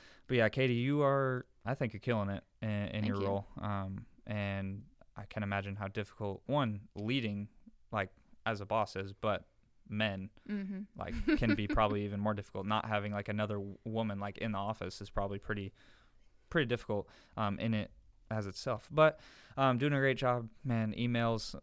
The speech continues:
Speaker 1: I love seeing the emails, like, that you're designing, you're sending out, um,
Speaker 2: Mm-hmm.
Speaker 1: and just the, I think the organization that's been brought in by you and your husband, Austin, I think power couple together. Like,
Speaker 2: Ah.
Speaker 1: you guys are,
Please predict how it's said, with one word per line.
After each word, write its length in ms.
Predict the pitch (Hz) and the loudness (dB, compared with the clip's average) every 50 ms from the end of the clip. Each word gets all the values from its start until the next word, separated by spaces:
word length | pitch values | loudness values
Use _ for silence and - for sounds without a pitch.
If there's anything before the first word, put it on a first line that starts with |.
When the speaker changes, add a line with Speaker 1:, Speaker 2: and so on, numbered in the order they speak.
| - - | -12 -8
Speaker 1:
I 80 | - 110 | -6 -2
love 240 | 107 107 107 104 - | 0 0 0 0 -2
seeing 220 | - - 113 107 | -4 -4 -2 -2
the 80 | 107 101 | -2 -2
emails, 400 | 104 110 107 107 101 101 98 - | -2 -2 -2 -2 -2 -4 -4 -4
like, 200 | 101 101 101 - | -6 -6 -4 -6
that 100 | 98 95 | -4 -2
you're 140 | 98 123 123 | -2 0 0
designing, 400 | 120 107 113 107 107 110 107 107 | 0 0 0 2 2 2 2 2
you're 100 | 113 113 | 0 -2
sending 320 | - - 113 107 104 104 | -2 -4 -6 -4 -4 -4
out, 240 | 104 104 104 104 - - | -4 -4 -4 -6 -6 -6
um, 280 | 107 107 104 101 101 104 | -4 -2 -2 0 0 0
Speaker 2:
Mm-hmm. 80 | 104 95 | -2 -2
Speaker 1:
and 440 | 101 104 101 101 98 98 95 - | -2 -2 -2 -4 -4 -6 -8 -6
just 260 | - 117 104 - - - | -4 -4 -4 -4 -4 -2
the, 220 | 110 104 101 95 - | -2 0 0 0 -2
I 80 | 117 | -2
think 160 | 120 - 160 127 | -2 -2 -2 -4
the 80 | 123 - | -2 -2
organization 580 | 117 117 113 107 101 101 104 107 - - 117 | -2 0 0 -2 0 0 0 -2 -2 -2 -4
that's 140 | 110 101 - | -4 -6 -6
been 180 | - - 104 101 | -6 -4 -4 -2
brought 300 | 92 104 104 104 101 104 | 0 0 2 2 2 0
in 260 | 107 107 104 101 92 - - - - - _ _ _ - | -2 -2 -4 -6 -8 -10 -16 -20 -20 -20 _ _ _ 2
by 180 | 104 104 104 | 4 4 4
you 360 | 101 101 101 104 101 98 98 - - - - - | 2 0 -2 -2 -2 -4 -4 -6 -10 -16 -8 -4
and 180 | 107 110 104 | -2 0 0
your 100 | 101 98 | 0 -2
husband, 280 | 104 98 95 98 101 98 | -2 -4 -4 -4 -6 -6
Austin, 380 | 98 98 95 - - 98 101 101 | -6 -6 -6 -8 -10 -8 -8 -8
I 40 | 101 | -6
think 200 | - 107 95 92 - - - - | -6 -6 -8 -8 -10 -18 -4 0
power 240 | - - 117 101 95 | 2 2 2 2 0
couple 340 | 92 - - 98 - - 98 | -2 -4 -6 -6 -6 -8 -12
together. 440 | - - 104 107 104 98 98 95 98 | -12 -10 -6 -4 -4 -4 -4 -4 -4
Like, 160 | 101 101 190 | -4 -4 -2
Speaker 2:
Ah. 80 | 185 | -2
Speaker 1:
you 80 | 190 104 | -4 -4
guys 240 | - 101 101 98 104 | -4 -4 -4 -4 -4
are, 160 | 98 98 98 | -6 -8 -8